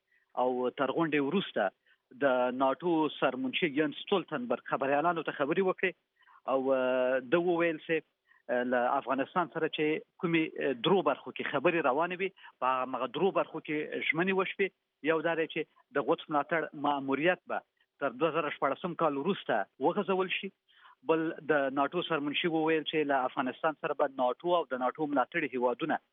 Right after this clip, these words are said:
تر دوه زره شلم کاله پورې، آ، مرستې وکړي له افغانستان له ځواکونو سره او همداراز یې وویل چې کوم سیاسي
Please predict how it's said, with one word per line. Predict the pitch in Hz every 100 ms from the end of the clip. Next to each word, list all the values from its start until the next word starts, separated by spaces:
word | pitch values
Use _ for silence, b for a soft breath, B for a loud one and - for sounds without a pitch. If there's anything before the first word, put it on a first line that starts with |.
| b b -
تر | 147
دوه | 117 165
زره | 151 139
شلم | - 156
کاله | 160 160 147
پورې، | - 151 147 143 b b _
آ، | 127 120
مرستې | 120 120 135 180 -
وکړي | 190 160 175
له |
افغانستان | 139 131 123 127 170 147 135
له | 135 123 117
ځواکونو | 104 131 - 180 190
سره | 202 196 B B -
او | 127
همداراز | 139 143 175 175
یې | -
وویل | 160 160 160
چې | - 165 B B B -
کوم | 196 196
سیاسي | - 151 - 156 131 - 208 156